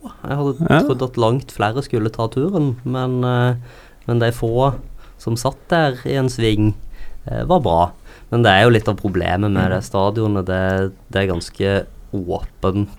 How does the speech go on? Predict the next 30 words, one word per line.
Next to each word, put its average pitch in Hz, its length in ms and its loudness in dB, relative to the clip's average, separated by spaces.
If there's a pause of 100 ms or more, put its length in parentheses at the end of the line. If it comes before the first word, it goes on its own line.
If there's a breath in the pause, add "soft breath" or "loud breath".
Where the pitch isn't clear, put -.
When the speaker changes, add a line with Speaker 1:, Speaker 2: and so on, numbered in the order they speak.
(520)
Speaker 1:
Det 101 120 -4
har 92 180 0
løpebane, 98 1080 0
og 90 200 -4
det 87 60 -4
er 85 200 -4
alt 95 280 -8
for 92 160 -8
stort - 540 -10
til 92 200 -4
at, - 320 -14
eh, 85 280 -6 (640 soft breath)
til - 140 -10
at - 80 -10 (140)
Dynamo 90 720 -2 (640)
noensinne 90 560 -2
kan 95 140 -2
håpe 85 240 -6
å 90 100 -6
fylle - 640 -6
det, 113 160 2 (100)
med 95 100 -2
mindre 92 280 -2
de 90 180 -4
rykker - 180 -12
opp - 220 -12
to 101 160 -6
divisjoner. 101 540 -2 (500 loud breath)
Eh, 98 460 0
så, 101 760 0